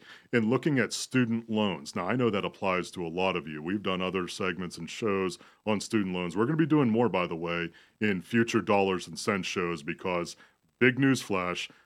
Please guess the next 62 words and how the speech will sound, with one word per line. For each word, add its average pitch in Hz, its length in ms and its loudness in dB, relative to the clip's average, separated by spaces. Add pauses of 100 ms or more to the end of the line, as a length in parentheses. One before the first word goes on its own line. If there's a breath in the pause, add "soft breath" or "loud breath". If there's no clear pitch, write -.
(120 soft breath)
those 107 160 4
federal 127 360 4
loans 123 260 4
that 110 60 4
have 90 80 0
been 95 120 -2
deferred 110 360 2
here 143 180 4
over 131 100 0
the 135 80 2
last 131 200 4
couple 135 260 0
of 117 80 0
years, 139 300 2 (280 soft breath)
those 104 160 2
payments 104 340 0
are 95 60 -2
gonna 87 160 -4
start 90 240 -4
coming 85 240 -6
due 85 180 -8
in 78 80 -12
September 78 480 -8
again. 73 300 -12 (320 soft breath)
So 98 180 -2
very, 110 480 6
very, 101 320 4
very 95 260 2
important 87 400 -2
to - 80 -8
keep 87 80 -2
in 87 80 -6
mind. 90 200 -2
We're 92 80 -6
gonna 92 300 -2
actually 90 340 -4 (420 soft breath)
put 139 140 8
whole 139 140 6
segments 107 460 4
in 101 80 -2
future 107 320 0
shows 92 360 -2
to 92 100 -12
that, 85 200 -6
because 92 220 -6
that's 92 140 -4
very 110 440 4
important 107 440 0
for - 80 -8
you 98 80 -2
to 87 60 -6
keep 92 220 -8
in 82 80 -10
mind 82 380 -6 (320 loud breath)
if 120 240 2
you 127 140 4
are 110 80 6
one 98 240 2
who's 95 160 -6
been 90 160 -4
under 90 180 -2
de-, 82 180 -4